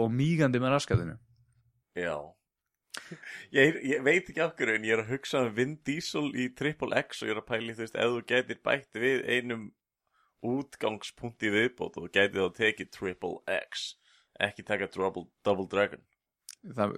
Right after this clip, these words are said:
Speaker 1: myndi koma út úr nefið líka, eða?
Speaker 2: Já, já, blóðnasir. Ég fæ eiginlega alltaf blóðnasir í æli.
Speaker 1: Já, það gerir þú.
Speaker 2: Já. En fór í bónusvikunni.
Speaker 1: Ok.
Speaker 2: Og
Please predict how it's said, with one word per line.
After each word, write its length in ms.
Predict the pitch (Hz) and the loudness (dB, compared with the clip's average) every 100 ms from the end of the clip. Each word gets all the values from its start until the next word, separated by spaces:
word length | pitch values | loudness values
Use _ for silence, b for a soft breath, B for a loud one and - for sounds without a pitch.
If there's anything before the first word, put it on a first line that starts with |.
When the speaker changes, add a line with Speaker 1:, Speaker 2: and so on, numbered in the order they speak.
| - | -8
Speaker 1:
myndi 280 | - 98 - | -8 -8 -6
koma 220 | 110 113 | -2 -2
út 100 | 110 | -2
úr 80 | 101 | -2
nefið 560 | 107 127 170 156 151 156 | 0 2 2 0 -2 -4
líka, 280 | 160 - | -4 -4
eða? 300 | - - - 143 _ _ _ _ _ | -6 -6 -10 -16 _ _ _ _ _
Speaker 2:
Já, 260 | 85 85 82 | -6 0 0
já, 180 | - 87 82 92 _ | 2 2 2 0 _
blóðnasir. 500 | 113 151 147 82 85 | 6 6 6 -2 0
Ég 200 | 120 131 | 2 4
fæ 80 | 104 | 2
eiginlega 300 | 95 95 113 | 2 0 -2
alltaf 200 | 107 87 | -2 0
blóðnasir 380 | 107 90 107 | -4 -2 -4
í 60 | 87 | -2
æli. 240 | 87 71 60 _ _ _ _ _ _ 131 | -2 -6 -10 _ _ _ _ _ _ -2
Speaker 1:
Já, 260 | 123 107 98 98 165 - _ _ | 2 4 2 0 -4 -14 _ _
það 220 | - 165 - | -2 -2 -2
gerir 300 | 233 202 104 | -4 -2 -4
þú. 120 | 104 107 _ _ _ _ _ _ _ 85 | -6 -8 _ _ _ _ _ _ _ -2
Speaker 2:
Já. 160 | 85 76 _ _ _ _ _ _ _ - | -2 -2 _ _ _ _ _ _ _ 4
En 260 | 95 90 82 _ _ _ _ _ _ _ - | 4 4 -6 _ _ _ _ _ _ _ -20
fór 220 | _ 101 95 | _ -2 2
í 40 | |
bónusvikunni. 640 | 110 120 101 95 87 85 80 _ _ _ _ _ | 2 2 2 0 0 -6 -10 _ _ _ _ _
Speaker 1:
Ok. 180 | - 110 107 107 139 _ _ _ _ _ 87 | -10 -4 -2 -2 -4 _ _ _ _ _ -2
Speaker 2:
Og 280 | 87 82 | 0 0